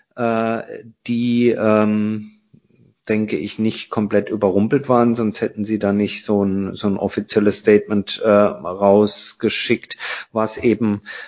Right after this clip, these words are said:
verlautbarte, dass man sich im Rahmen der Grand Slam Turnierveranstalter, also der vier großen sozusagen,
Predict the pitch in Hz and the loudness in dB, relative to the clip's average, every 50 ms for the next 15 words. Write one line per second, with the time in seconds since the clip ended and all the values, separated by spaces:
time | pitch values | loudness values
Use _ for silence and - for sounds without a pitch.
0 | - _ - - 113 104 101 95 98 113 123 120 - - 117 110 110 - 113 101 | -18 _ -4 -2 0 2 4 4 4 4 4 2 0 2 2 2 2 0 -4 -2
1 | - 107 107 104 - - 113 110 107 107 104 117 117 107 - - - 123 110 104 | 0 0 0 0 -2 -2 -2 -2 -2 -2 -2 -2 -4 -6 -6 -8 -8 -6 -4 -2
2 | 104 95 98 101 101 104 107 113 113 110 110 107 110 107 101 98 - 110 104 101 | -2 0 2 2 4 4 4 2 2 0 0 2 2 2 2 0 0 0 0 0
3 | 101 101 101 - - 107 104 101 104 107 104 - - - 107 101 104 113 117 127 | 0 -2 -6 -8 -6 -4 -2 -2 0 -2 -4 -4 -6 -4 -2 -2 0 2 4 6
4 | 127 120 117 117 120 120 - - - - - - 113 98 95 101 98 95 92 - | 6 6 4 2 0 -4 -8 -10 -14 -18 -6 -4 -4 -4 -2 -4 -4 -4 -6 -6
5 | - - 98 92 95 90 101 90 92 90 92 98 90 - 95 90 - - - - | -4 -2 -2 -2 -2 -2 -2 -4 -4 -4 -6 -4 -2 -2 -2 -2 -4 -4 -6 -6
6 | - - - 104 107 113 110 - 135 117 107 113 107 104 - - - 110 104 - | -6 -4 0 2 4 4 4 2 0 0 0 0 -2 -2 -4 -8 -12 -10 -8 -4
7 | 110 104 104 104 107 104 | -2 -2 -2 -4 -6 -8